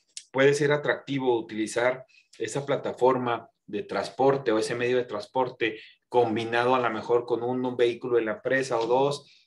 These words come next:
este, hacemos la mitad, vamos y dejamos a personal trabajando en algún lugar o se tienen que visitar un cliente y de regreso se vienen a través del, del Uber, ¿no?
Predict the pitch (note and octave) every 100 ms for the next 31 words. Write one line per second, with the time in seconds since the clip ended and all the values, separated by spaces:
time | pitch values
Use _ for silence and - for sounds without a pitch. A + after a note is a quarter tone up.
0 | _ G#2+ G#2 - - G#2 G2+ G2 A#2 A#2+
1 | B2 A#2 G#2+ F2+ A2+ B2 B2 - - _
2 | A#2 A#2+ B2 A#2 A#2 B2+ B2 - A2 G#2
3 | A2+ A2 A#2+ G#2+ A#2 B2 A2+ G2+ A#2 A#2
4 | A#2 B2+ B2+ A2+ G#2+ A2+ A#2 G#2+ G2+ -
5 | A2+ B2+ C3 D#3+ E3 F3 F3 - - A2+
6 | G#2+ G2+ F#2+ G#2+ A2 B2 G2+ G2+ G#2 G#2+
7 | G2+ F#2+ G2 G2+ A2 G#2 - - _ F#2+
8 | G2 G#2+ G#2 G2 A#2+ D#3+